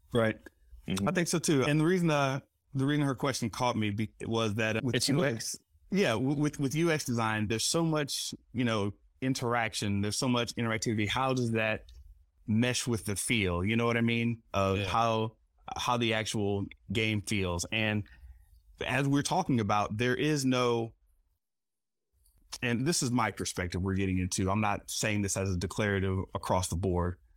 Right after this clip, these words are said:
Speaker 1: but there isn't that person that says, "I am the designer." You kinda have this vibe that's like,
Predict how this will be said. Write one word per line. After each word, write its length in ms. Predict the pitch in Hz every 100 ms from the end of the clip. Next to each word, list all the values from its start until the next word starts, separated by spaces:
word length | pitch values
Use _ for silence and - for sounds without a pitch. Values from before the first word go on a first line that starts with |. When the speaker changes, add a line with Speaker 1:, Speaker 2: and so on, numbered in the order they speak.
| _ 101
Speaker 1:
but 300 | 117 110 -
there 240 | 113 120 -
isn't 380 | 156 165 160 -
that 280 | 135 - -
person 720 | - 139 135 104 92 95 95 - - -
that 280 | 107 107 -
says, 400 | 117 104 101 104 101
"I 280 | 107 110 110
am 300 | 104 107 101
the 180 | 101 92
designer." 680 | 95 110 110 95 87 95 - - -
You 120 | 107
kinda 280 | - 131 127
have 320 | 123 120 110
this 280 | 110 104 -
vibe 520 | 104 120 117 107 98
that's 260 | 104 101 -
like, 380 | 98 95 -